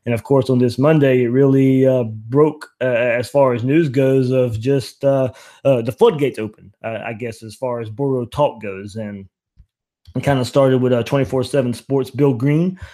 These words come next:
Um, uh, he, uh, has, uh, a podcast,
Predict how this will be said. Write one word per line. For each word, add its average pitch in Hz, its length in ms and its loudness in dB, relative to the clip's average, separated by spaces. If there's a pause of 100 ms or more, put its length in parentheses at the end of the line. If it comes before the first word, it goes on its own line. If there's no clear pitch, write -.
(180)
Um, 120 520 -4 (240)
uh, 110 300 -4
he, 123 320 -4
uh, 110 240 -4 (640)
has, 123 280 -2
uh, 107 380 -4 (320)
a 120 60 -10
podcast, 139 520 0